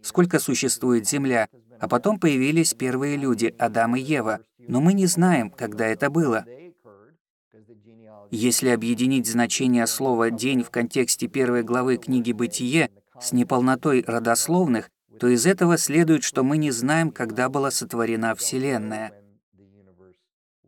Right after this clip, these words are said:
На мой взгляд, вот лучшее объяснение. Вселенная создана тринадцать целых и восемь десятых миллиарда лет назад, а Земля — четыре с половиной миллиарда лет назад.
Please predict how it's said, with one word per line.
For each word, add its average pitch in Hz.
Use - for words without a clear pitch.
На 117
мой 123
взгляд, 135
вот 175
лучшее 113
объяснение. 113
Вселенная 165
создана 143
тринадцать 123
целых 180
и 123
восемь 127
десятых 135
миллиарда 117
лет 117
назад, 135
а 117
Земля — 113
четыре 185
с 180
половиной 120
миллиарда 110
лет 107
назад. 113